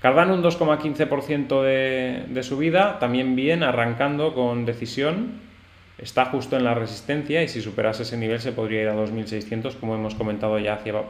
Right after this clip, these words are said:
hace varios días. Algorand también se mantiene bastante bien después del rebote que tuvo antes de ayer, con opciones de seguir subiendo hacia la zona de mil ochocientos cuarenta y cinco en cuanto el mercado se lo permita.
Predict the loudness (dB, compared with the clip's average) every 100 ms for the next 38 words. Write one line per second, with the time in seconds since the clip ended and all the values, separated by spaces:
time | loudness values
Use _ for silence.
0 | -6 -4 0 0 0 -4 -6 -8 -8 -14
1 | -18 -20 -20 -20 -20 -20 -2 4 6 8
2 | 6 4 2 2 0 0 2 2 2 2
3 | 2 0 -2 0 0 2 0 -2 -8 -8
4 | -8 -6 -6 -4 0 0 0 -4 -4 -2
5 | -2 -2 -2 -2 0 0 0 -6 -18 -20
6 | -20 -20 -20 -20 -20 -4 -2 -2 -2 0
7 | 0 -2 -4 -6 -8 -6 -4 -4 -2 -2
8 | -2 -2 -4 -2 -2 -4 -6 -6 -8 -6
9 | -2 -2 -2 -4 -2 0 -2 -2 -4 -2
10 | -4 -4 -2 -2 0 -4 -4 -4 -2 -2
11 | -4